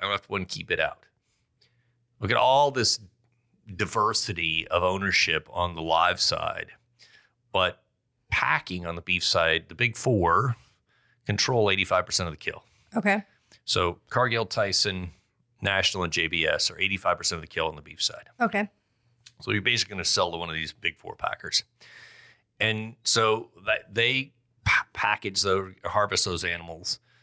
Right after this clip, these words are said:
Speaker 1: sell those primals out, and then there's a whole range of people that buy them,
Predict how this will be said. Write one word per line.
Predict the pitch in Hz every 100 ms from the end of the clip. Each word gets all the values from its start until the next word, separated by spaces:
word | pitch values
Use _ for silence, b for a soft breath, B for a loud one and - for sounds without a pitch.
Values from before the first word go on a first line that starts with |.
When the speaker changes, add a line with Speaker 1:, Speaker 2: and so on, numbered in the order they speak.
| _
Speaker 1:
sell | - 127
those | 110 98 -
primals | - 131 107 92 92
out, | 82 85 -
and | 104
then | 127
there's | 123
a | 117
whole | 113 131 127
range | 101 101 107 104 -
of |
people | 82 95 -
that | 87 80
buy | - -
them, | 113 135